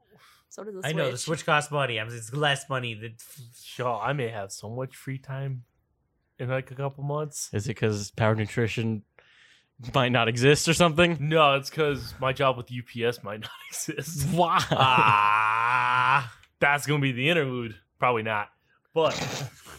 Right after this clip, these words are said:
Speaker 2: <laughs>
Speaker 3: yeah.
Speaker 4: Just dox Caleb.
Speaker 3: Oh, no.
Speaker 2: <laughs> Don't
Speaker 3: But yeah.
Speaker 2: tell them.
Speaker 3: Well, we'll get into that. But, dude, if I do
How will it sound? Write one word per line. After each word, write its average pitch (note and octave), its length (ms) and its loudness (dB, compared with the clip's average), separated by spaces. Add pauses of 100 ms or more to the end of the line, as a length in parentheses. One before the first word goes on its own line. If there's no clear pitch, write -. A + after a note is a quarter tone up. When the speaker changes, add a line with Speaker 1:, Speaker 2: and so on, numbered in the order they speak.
(140)
Speaker 2:
<laughs> - 520 -20
Speaker 3:
yeah. C#3 340 2 (100)
Speaker 4:
Just A2 240 -2
dox G#2+ 320 2
Caleb. G#2 380 -4 (880)
Speaker 3:
Oh, A2+ 160 -8
no. G2+ 360 -14
Speaker 2:
<laughs> - 0 - (1700)
Don't E3 120 -8
Speaker 3:
But G#2 100 -6
yeah. A#2+ 140 -4
Speaker 2:
tell D#3+ 320 -4
them. A#2 340 -8 (640)
Speaker 3:
Well, A2+ 280 -6
we'll C#3+ 180 -2
get D3 260 2
into C#3 280 -6
that. G2 200 -10 (460)
But, B2+ 160 -10
dude, C3+ 200 -2
if A2 120 -10
I A2+ 140 -2
do A#2 520 -2